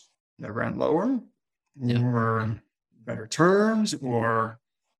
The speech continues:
Speaker 1: something like that. Like, so for example, one of our properties had a renter in there for six years and it was really well lived in.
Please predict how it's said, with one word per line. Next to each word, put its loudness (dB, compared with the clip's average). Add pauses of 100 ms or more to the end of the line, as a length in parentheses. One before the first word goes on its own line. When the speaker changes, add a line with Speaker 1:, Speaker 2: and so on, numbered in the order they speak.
Speaker 1:
something -6
like -6
that. 4
Like, -2
so -4
for -4
example, 2
one 0
of -4
our 4
properties 0 (640)
had -6
a -2
renter 0
in 0
there 2
for -6
six -4
years -4 (100)
and -4 (420)
it -6
was -2
really 6
well 4
lived 4
in. 2